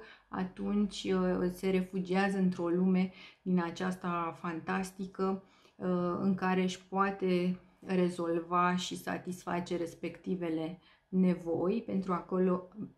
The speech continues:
pentru că acolo, în Wonderland, este posibil orice. Deci, indiferent cu ce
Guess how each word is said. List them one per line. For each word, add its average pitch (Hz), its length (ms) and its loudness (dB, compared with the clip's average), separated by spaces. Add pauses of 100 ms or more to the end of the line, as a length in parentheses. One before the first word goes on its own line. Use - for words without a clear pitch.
(140)
pentru 180 260 -2
că 175 80 -4
acolo, 185 480 2
în 175 160 2
Wonderland, 170 720 2
este 180 560 0 (360)
posibil 180 840 0
orice. 180 720 -2 (520)
Deci, 190 340 -2
indiferent 214 800 2
cu - 180 -10
ce 180 640 0